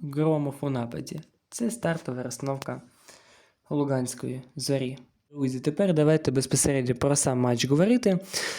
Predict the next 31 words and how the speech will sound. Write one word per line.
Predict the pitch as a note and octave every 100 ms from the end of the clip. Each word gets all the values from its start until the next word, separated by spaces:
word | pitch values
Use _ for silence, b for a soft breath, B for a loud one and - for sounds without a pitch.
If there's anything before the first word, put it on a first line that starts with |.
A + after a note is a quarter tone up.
| B -
Ну | A#3
що | - E3
ж, |
дуже | F3+ C4
активний | D4+ D4 G#3+ E3
справді | - E3+ D#3
початок | D3+ F3 F3 D3+ C#3
від | D3 D3
Луганської | D3+ D3+ C#3+ - D#3
Зорі. | D3 G3 A#3
Справді | F3+ - D#3+ G#3 F3+ D#3 D#3 D3+ D3 D3 C#3+ C#3 C3
Зоря | C#3+ C#3+ C#3+
так | C3+
дуже | B2+ C3 C3
непогано | C3 C3+ A#2+ B2
розпочала. | B2 - C3 E3+ F#3+
Ось | F3+ -
пригадується | C3+ C3+ C3+ B2+ C3+
сейф | C3+ C3+ B2+
Андрія | B2 C3 C3
П'ятова | B2+ E3 F3 F#3 F3+ F3 B B B B
на | D3+ D#3
старті | D3 E3 D#3 C#3+
вже | C#3+ C#3
матчу. | C#3+ C#3 C3+ - C#3+ C3 B B B B _ - -
Тобто | C3+ D3
і |
справді | D3+ F3 G#3+ A#3 E3+ E3+ E3 D#3+ D#3
доволі | C#3+ D3+ D#3+
таки | - D3
непогано | D3 E3+ E3 C3+ A#2+ A#2+